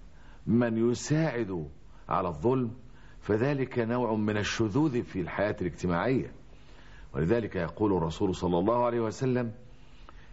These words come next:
"إن الناس إذا رأوا الظالم فلم يأخذوا على يديه أوشك أن يعمهم الله بعقاب من عنده."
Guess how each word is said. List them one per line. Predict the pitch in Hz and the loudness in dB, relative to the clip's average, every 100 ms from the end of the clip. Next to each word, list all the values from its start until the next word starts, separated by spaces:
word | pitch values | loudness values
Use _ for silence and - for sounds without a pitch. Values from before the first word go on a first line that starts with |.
| - - | -4 2
"إن | 131 123 | 4 4
الناس | 120 127 117 123 | 4 2 0 0
إذا | 107 101 95 98 | 2 2 2 2
رأوا | 95 85 | 2 0
الظالم | 80 80 80 69 69 - - - - - - - - | 0 2 2 0 -4 -10 -16 -18 -18 -18 -18 -18 -4
فلم | - 104 113 110 | 2 4 4 2
يأخذوا | 107 76 - 143 151 147 139 117 | 2 0 -4 2 4 6 4 2
على | 113 113 110 | 2 2 2
يديه | 104 104 80 - - - - - - - 92 | 2 0 0 -6 -14 -18 -18 -18 -20 -2 2
أوشك | 107 107 - 98 104 | 4 2 2 0 2
أن | 87 95 | 2 2
يعمهم | 90 98 92 85 | 2 2 2 2
الله | 85 90 82 82 | 4 2 2 2
بعقاب | 80 78 - 78 | 2 2 2 0
من | 73 69 | 0 -4
عنده." | 69 65 - | -6 -8 -10